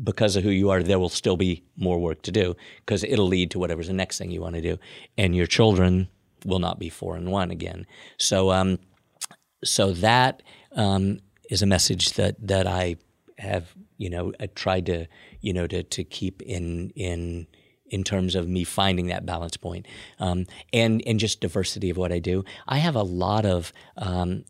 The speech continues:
I have a lot of friends and people who, who I enjoy and appreciate being around. So I, I, I probably in a month, in thirty days in a month, I will probably have lunch with at least a dozen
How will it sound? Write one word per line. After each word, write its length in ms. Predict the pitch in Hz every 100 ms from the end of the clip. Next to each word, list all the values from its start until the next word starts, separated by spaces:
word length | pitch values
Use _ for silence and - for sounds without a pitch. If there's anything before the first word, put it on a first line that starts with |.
| _
I 40 | 127
have 80 | 110
a 60 |
lot 320 | 95 95 104
of 160 | 113 95
friends 800 | - - - 98 101 107 104 - _ _ _
and 220 | - 92
people 420 | - 110 107 104 92
who, 380 | 98 92 90 - - _
who 240 | - 95
I 180 | 101 95
enjoy 480 | 95 90 82 95 92
and 80 |
appreciate 420 | 87 - 90 104 98
being 220 | 92 90
around. 420 | 90 92 92 95 - - -
So 480 | - 101 90 92 -
I, 200 | - 135 -
I, 360 | - 170 107 95 104 _ -
I 140 | 110
probably 880 | 110 - 101 98 92 92 90 87 90 _ _ _ -
in 100 | 107
a 60 |
month, 360 | 101 110 101 92
in 120 | 95
thirty 300 | - 120 110
days 280 | 104 98 90
in 60 |
a 60 | 92
month, 260 | 90 87 -
I 120 | 92
will 120 | 92 92
probably 340 | - 92 92
have 240 | 78 87 90
lunch 520 | 87 87 90 - - _ _ _ _ _ _ _ _ -
with 360 | 98 87 85 -
at 160 | 104 -
least 400 | 104 90 - - _ _
a 100 | -
dozen 840 | 98 87 95 95 85 92 90 90